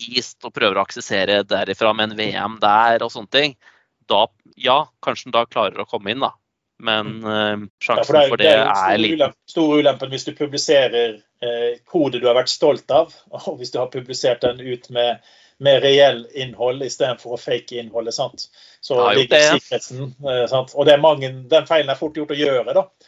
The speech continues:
Speaker 2: Eh, ikke
Speaker 1: Mm.
Speaker 2: minst, du kan jo ha satt o-, satt opp en synkronisering, sånn at ikke du tenker over at det faktisk går ut i skyen din som kan ligge public tilgjengelig, sant? Eh, men samtidig så er det jo mange som ligger eksempler med en sikkerhet, som da er en fake sikkerhet, bare for å vite at insert sikkerhet her, sant?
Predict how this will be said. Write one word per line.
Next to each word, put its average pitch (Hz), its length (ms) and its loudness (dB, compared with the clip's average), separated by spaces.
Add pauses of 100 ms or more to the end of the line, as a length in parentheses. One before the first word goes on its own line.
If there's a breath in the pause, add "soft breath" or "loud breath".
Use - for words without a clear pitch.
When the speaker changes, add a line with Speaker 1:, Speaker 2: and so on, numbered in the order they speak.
(280 soft breath)
Speaker 2:
Eh, 143 80 -6
ikke 104 100 -8
Speaker 1:
Mm. 151 60 -10
Speaker 2:
minst, 147 180 -4
du 143 80 -16
kan 151 120 0
jo 139 120 0
ha 131 80 0
satt 143 280 0
o-, 160 140 -2
satt 151 280 0
opp 170 200 0
en 143 100 -4 (360)
synkronisering, 135 680 -2
sånn 143 160 -8
at 123 100 -10
ikke 151 100 -10
du 131 60 -14
tenker 127 320 -12
over 120 440 -2
at 117 80 -6
det 127 100 -12
faktisk 127 360 -4
går 120 300 -2
ut - 220 -16 (280 soft breath)
i 127 80 -8
skyen 123 260 -4
din 117 140 -10
som 123 160 -12
kan 123 180 -4
ligge 113 200 -10
public 110 320 0
tilgjengelig, 113 360 -6
sant? 127 220 -12 (140 soft breath)
Eh, 120 420 2
men 143 240 2
samtidig 160 480 2
så 165 100 4
er 151 60 4
det 147 100 0
jo 147 60 -6
mange 139 240 0
som 143 160 -6
ligger 139 400 -4
eksempler 127 560 -4
med 143 280 0
en 110 60 -12
sikkerhet, 131 500 -6
som 135 200 -14
da 131 180 2
er 117 120 -2
en 123 80 -20
fake 123 340 -6
sikkerhet, - 440 -12
bare 120 160 -2
for 120 120 -12
å 117 60 -10
vite 117 180 -4
at - 160 -8 (120)
insert 147 360 -8
sikkerhet 131 420 -6
her, 131 200 0
sant? - 420 -8